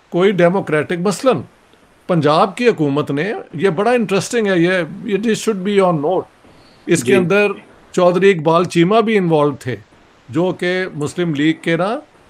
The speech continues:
Speaker 1: progressive wing के आदमी थे, ये मियाँ इफ्तिखारुद्दीन और इनके साथ।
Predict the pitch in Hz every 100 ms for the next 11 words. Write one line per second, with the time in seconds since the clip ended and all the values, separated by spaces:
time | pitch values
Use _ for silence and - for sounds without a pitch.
0 | - 175 160 180 185 233 214 160 170 143
1 | 165 135 123 135 131 131 113 143 151 156
2 | 165 165 156 - - - 180 156 - -
3 | 143 165 160 147 156 160 160 165 151 151
4 | 160 147 143